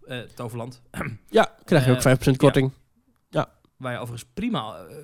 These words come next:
Speaker 1: kijk er al naar uit om daar deze zomer weer lekker in de zon met jou aan dat terras van de Flaming Verder. Daar weer
Speaker 2: Nou,
Speaker 1: even
Speaker 2: oh.
Speaker 1: zo'n enorme bak met van de, zo'n mixed grill naar binnen te douwen. Lekker.
Speaker 2: Nou, precies. Over de Flaming Verder gesproken, hè. Je zit daar dus met je gezin en je hebt met z'n allen ga je eten en er wordt allemaal bezorgd en prima. Nou, dat kost natuurlijk
Speaker 1: Mhm.
Speaker 2: geld.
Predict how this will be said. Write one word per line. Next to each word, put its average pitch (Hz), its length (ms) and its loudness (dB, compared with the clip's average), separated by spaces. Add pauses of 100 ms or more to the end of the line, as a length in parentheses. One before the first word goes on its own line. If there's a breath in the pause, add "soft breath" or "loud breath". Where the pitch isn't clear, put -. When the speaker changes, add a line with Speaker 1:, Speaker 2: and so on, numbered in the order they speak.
Speaker 1:
kijk 139 180 -18
er 139 60 -10
al 131 60 -10
naar 135 100 -10
uit 170 180 -12
om 139 80 -12
daar 131 100 -12
deze 127 200 -10
zomer 127 240 -8
weer 127 80 -8
lekker 131 200 -12
in 143 80 -14
de 131 80 -10
zon 147 240 -8
met 131 140 -12
jou 123 320 -4
aan 139 140 -10
dat 123 140 -12
terras 143 280 -8
van 131 120 -18
de 123 60 -14
Flaming 131 340 -8
Verder. 123 280 -10 (460 soft breath)
Daar 139 120 -6
weer 139 100 -2
Speaker 2:
Nou, 202 140 4
Speaker 1:
even 120 120 0
Speaker 2:
oh. 202 60 2
Speaker 1:
zo'n 131 100 -6
enorme 170 380 -2
bak 143 260 -2
met 139 200 -8
van 143 160 -10
de, 139 140 -10
zo'n 139 140 -6
mixed 151 260 -8
grill 170 180 -4
naar 190 100 -6
binnen 170 200 -4
te 156 60 -10
douwen. 170 460 -4
Lekker. 185 240 -4
Speaker 2:
Nou, 240 120 6
precies. 214 460 4
Over 240 220 6
de 226 60 6
Flaming 214 320 6
Verder 196 200 6
gesproken, 220 540 4
hè. 220 140 6
Je 208 200 4
zit 208 200 4
daar 190 200 6
dus 185 380 4
met 175 220 2
je 165 80 2
gezin 156 400 4
en 156 260 2
je 147 80 4
hebt 143 240 4
met 143 100 2
z'n - 80 -4
allen 135 220 2
ga 131 140 0
je 120 120 2
eten 139 360 4
en 131 120 0
er 131 160 2
wordt 135 180 0
allemaal 131 180 2
bezorgd 135 360 2
en 131 60 -6
prima. 226 280 2
Nou, 196 140 2
dat 175 140 -10
kost 185 240 2
natuurlijk 185 260 4
Speaker 1:
Mhm. - 100 4
Speaker 2:
geld. - 120 -20